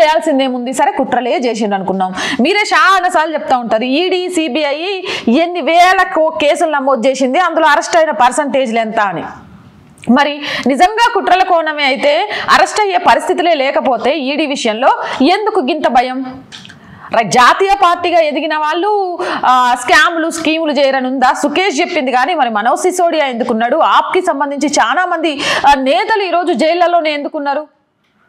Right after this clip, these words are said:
పంజాబ్ ఎలక్షన్ల డబ్బుల గురించి కానీ, గోవా ఎలక్షన్ల డబ్బుల గురించి కానీ, ఆ, ఎనిమిది, తొమ్మిది నెలల క్రితం మీ మంత్రులు అత్యంత అవినీతి గల సీఎం, అత్యంత అవినీతి గల పార్టీ అని చెప్పిన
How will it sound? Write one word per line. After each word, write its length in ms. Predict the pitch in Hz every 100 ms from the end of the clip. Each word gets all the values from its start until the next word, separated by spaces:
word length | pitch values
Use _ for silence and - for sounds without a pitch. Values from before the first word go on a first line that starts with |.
| - - - - -
పంజాబ్ 360 | 247 311 415 415
ఎలక్షన్ల 360 | 392 381 370 349
డబ్బుల 320 | 294 339 339
గురించి 240 | 311 294
కానీ, 220 | 269 277 302
గోవా 200 | 277 320
ఎలక్షన్ల 440 | 370 349 339 330 277 240 233 208 190
డబ్బుల 300 | 240 220 330
గురించి 260 | 311 262 233
కానీ, 220 | 226 339 494 - - -
ఆ, 260 | 254 262 262
ఎనిమిది, 300 | 294 349 370
తొమ్మిది 300 | 370 330 330
నెలల 220 | 294 311
క్రితం 440 | 403 381 320 381 294
మీ 420 | 285 381 392 302 - -
మంత్రులు 540 | 214 240 320 370 453
అత్యంత 560 | 440 359 - - 392 381
అవినీతి 540 | 302 262 339 392 403
గల 180 | 392 359
సీఎం, 360 | 339 302 311 302
అత్యంత 460 | 294 - 330 330
అవినీతి 420 | 302 233 311 381 381
గల 160 | 349
పార్టీ 400 | 339 269 277 285
అని 140 | 294 254
చెప్పిన 260 | - 269